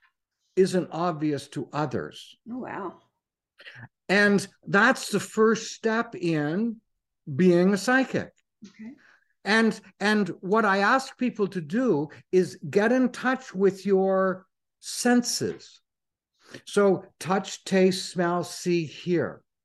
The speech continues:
Speaker 1: We have these five senses. When we use these five senses, we then create a sixth sense.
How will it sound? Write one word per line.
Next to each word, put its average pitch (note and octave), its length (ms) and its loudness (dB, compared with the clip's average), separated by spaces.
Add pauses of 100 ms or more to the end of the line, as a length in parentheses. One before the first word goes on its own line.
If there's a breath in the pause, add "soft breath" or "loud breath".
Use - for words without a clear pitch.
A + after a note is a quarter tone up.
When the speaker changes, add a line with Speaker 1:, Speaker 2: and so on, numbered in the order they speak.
(360 loud breath)
Speaker 1:
We E3+ 140 2
have D#3 320 -2
these C#3 220 -8
five E3 400 -2
senses. - 640 -2 (480 loud breath)
When A3 540 2
we A#3 120 4
use A3 560 2
these G3 320 -2
five G3 480 -2
senses, A3 920 -4 (500 soft breath)
we E3+ 220 4
then G#3 340 4
create F3 680 2
a E3+ 140 2
sixth - 760 -6
sense. - 760 -8